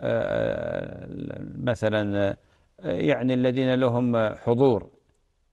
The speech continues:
آه، وإنما يصلي عليه اثنين ثلاثة حتى يتأدب غيره ويعلم بأنه لو أقدم على الانتحار ما أحد يصلي عليه،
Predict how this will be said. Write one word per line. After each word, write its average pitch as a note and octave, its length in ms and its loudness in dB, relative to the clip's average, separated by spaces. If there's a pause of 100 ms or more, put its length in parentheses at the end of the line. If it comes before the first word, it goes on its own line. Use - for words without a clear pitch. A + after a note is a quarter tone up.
آه، G2+ 160 -8
وإنما B2+ 480 -2
يصلي B2+ 440 0
عليه B2+ 240 2
اثنين B2+ 360 0
ثلاثة B2+ 540 0 (500)
حتى - 300 -4
يتأدب C#3+ 600 0
غيره A2+ 520 2 (560)
ويعلم C#3 560 0
بأنه A#2+ 600 -2
لو C3+ 420 2 (520)
أقدم C#3 500 -2
على B2 200 0
الانتحار A#2+ 720 -2
ما C#3+ 240 -4
أحد - 260 -4 (400)
يصلي A2 440 -2
عليه، E2+ 280 -2